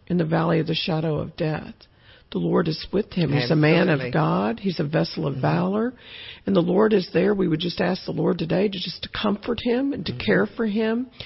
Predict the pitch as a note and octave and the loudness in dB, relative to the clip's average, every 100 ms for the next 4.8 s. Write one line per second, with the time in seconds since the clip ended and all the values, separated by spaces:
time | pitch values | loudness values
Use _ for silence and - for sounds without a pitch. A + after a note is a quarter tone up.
0 | - - - - G#3+ F3+ D3+ D3+ D#3 E3+ | -16 -18 -18 -4 2 4 4 2 -2 -4
1 | D#3 - E3+ E3 F3+ - F#3 F3+ A3 F#3+ | -6 -2 2 2 2 0 0 0 0 0
2 | G3 E3 D#3 D#3 E3+ G3 F3+ G#3+ G#3 A3 | 2 2 0 -2 -2 -2 0 2 4 4
3 | - G#3+ F3+ - F3 E3 - D#3 D3+ D#3+ | 2 -2 -2 -2 -4 -4 -4 -2 0 -2
4 | D#3+ - - - - A2+ - | -4 -4 -4 -4 -6 -10 -12